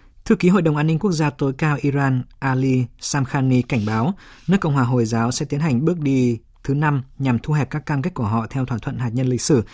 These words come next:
mà Tehran ký với các cường quốc thế giới hồi năm hai nghìn không trăm mười lăm, nếu các nước châu Âu vốn tham gia ký thỏa thuận này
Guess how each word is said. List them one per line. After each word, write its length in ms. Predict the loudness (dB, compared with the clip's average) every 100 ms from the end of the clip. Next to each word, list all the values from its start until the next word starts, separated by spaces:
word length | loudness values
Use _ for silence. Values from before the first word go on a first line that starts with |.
| -20 -10
mà 160 | -4 -4
Tehran 540 | -2 -2 0 2 0 0 -6 -8
ký 120 | -2 0
với 120 | 0
các 240 | -4 -4
cường 140 | -2 -2
quốc 140 | -4
thế 120 | -4 0
giới 200 | 0 0
hồi 160 | 0
năm 140 | 0 0
hai 120 | -2
nghìn 180 | -2 -4
không 260 | -6 -6
trăm 220 | -4 -4
mười 100 | -2
lăm, 180 | 0 -2 -4 -16 -20 -6
nếu 200 | 0 0
các 200 | 0 2
nước 180 | 2 2
châu 260 | -2 0 4
Âu 220 | 4 2 -2 _
vốn 300 | -4 -2 -2
tham 220 | -2 -2
gia 140 | -2 -2
ký 180 | -4
thỏa 140 | -4 -4
thuận 160 | -2
này 220 | -2 -2